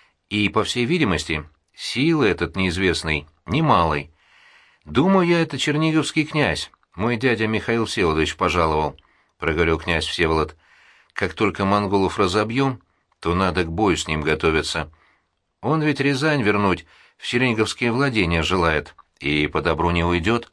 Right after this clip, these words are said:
Думаю, он занял Рязань и уже там посадил кого-нибудь из своих родичей. Ничего, братик, разобьём монголов, а после и с великим князем Черниговским сладим. В Рязани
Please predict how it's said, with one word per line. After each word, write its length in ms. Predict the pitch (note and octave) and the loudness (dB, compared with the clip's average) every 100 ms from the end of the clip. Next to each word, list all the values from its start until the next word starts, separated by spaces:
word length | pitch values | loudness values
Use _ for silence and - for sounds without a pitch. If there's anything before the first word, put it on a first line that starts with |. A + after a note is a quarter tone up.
| _ _ _ _ - | _ _ _ _ -10
Думаю, 560 | - F3 F#3 F3 D#3+ _ _ _ _ - | -2 2 4 2 -2 _ _ _ _ -2
он 180 | E3 | 0
занял 340 | C#3+ D#3+ D#3 D3+ | 2 0 2 2
Рязань 460 | D3+ D3 F3+ F3 - _ _ _ | 2 2 0 0 -4 _ _ _
и 120 | - | -2
уже 240 | B2+ A#2+ C3 | 0 0 0
там 240 | C#3 C3 | 0 0
посадил 460 | A2+ A2 A#2 B2 A#2+ | 0 -2 0 0 0
кого-нибудь 560 | A2 A2+ A2 G#2 G#2 | 0 0 0 -2 -2
из 100 | G#2 | -2
своих 340 | - A2+ A2+ - | -2 -2 -2 0
родичей. 600 | F#2+ D2+ C#2+ - C#2+ C2+ _ _ _ _ - | 0 2 0 -2 -6 -8 _ _ _ _ -8
Ничего, 440 | C#3 - E2 D#2 | -6 -4 -2 0
братик, 500 | C#2+ D#2 D2+ D#2 - _ _ _ _ _ _ | 0 0 0 -4 -8 _ _ _ _ _ _
разобьём 580 | F2+ A#2+ C3 C#3+ E3 D#3 | -2 0 0 2 2 2
монголов, 640 | C#3 D3+ F3+ F#3 E3 - _ _ _ _ | 0 2 2 2 0 -6 _ _ _ _
а 140 | C3 | -4
после 500 | C#3+ F3 F3 - B2+ | -2 0 0 2 0
и 160 | A#2 A#2+ | 0 -2
с 120 | - | -2
великим 340 | C3+ C3 B2+ G#2 | 0 0 0 -4
князем 420 | A#2+ A2+ F#2+ G#2 | -2 0 0 -2
Черниговским 680 | - F#2+ F2 D#2+ D#2 - E2 | -2 0 2 0 -2 -4 -4
сладим. 540 | - F2 D#2+ D#2+ D#2+ - _ _ _ _ _ - | -2 0 0 -4 -8 -12 _ _ _ _ _ -10
В 80 | D#2 | -2
Рязани 600 | G#2+ G#2+ C#3 C#3 C3+ C3 | -2 0 0 0 0 -4